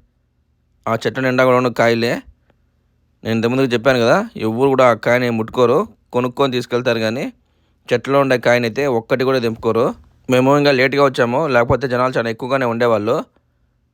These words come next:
మధ్యాహ్నం అయితే ఎక్కువగా ఉంటారనమాట. సాయంత్రం అయ్యేసరికి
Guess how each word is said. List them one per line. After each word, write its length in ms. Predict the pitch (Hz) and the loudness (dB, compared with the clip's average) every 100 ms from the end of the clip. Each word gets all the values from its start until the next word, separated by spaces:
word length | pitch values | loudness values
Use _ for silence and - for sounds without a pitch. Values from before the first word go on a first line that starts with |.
| - | -8
మధ్యాహ్నం 500 | 104 107 131 135 123 120 113 _ | -4 0 0 0 -4 -6 -10 _
అయితే 140 | 113 131 | -4 -4
ఎక్కువగా 240 | 117 123 123 | -2 0 0
ఉంటారనమాట. 400 | 113 117 110 104 147 196 - - | 2 2 0 0 0 -2 -10 -2
సాయంత్రం 340 | 123 127 131 | -2 0 -2
అయ్యేసరికి 260 | 127 127 | -2 -4